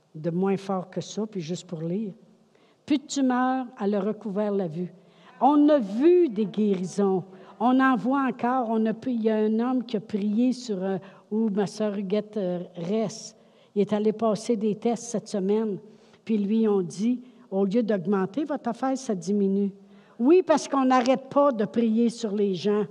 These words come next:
On n'arrête pas de croire pour eux. Pourquoi ? Parce qu'on sert un bon Dieu.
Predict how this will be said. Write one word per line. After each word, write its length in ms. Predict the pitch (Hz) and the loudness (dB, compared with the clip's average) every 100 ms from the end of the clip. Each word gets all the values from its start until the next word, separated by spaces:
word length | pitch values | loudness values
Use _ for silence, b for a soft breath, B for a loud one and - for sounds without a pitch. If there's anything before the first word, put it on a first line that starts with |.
| - - - - b b b 214 | -8 -20 -20 -20 b b b 0
On 100 | 240 | 2
n'arrête 400 | 262 262 262 - | 4 2 0 2
pas 200 | 294 294 | 4 4
de 140 | 233 | 0
croire 380 | - 226 226 226 | 0 2 2 0
pour 260 | 233 202 | -2 2
eux. 100 | 226 | 2
Pourquoi ? 440 | 226 240 - 254 247 B B - | 2 -2 0 0 0 B B 0
Parce 220 | 254 - | 0 2
qu'on 180 | 277 247 | -2 -2
sert 480 | - 269 254 262 | 2 4 4 2
un 140 | 247 233 | 0 0
bon 400 | 185 240 247 233 | 2 4 4 0
Dieu. 540 | 165 202 240 233 185 | 0 4 4 4 0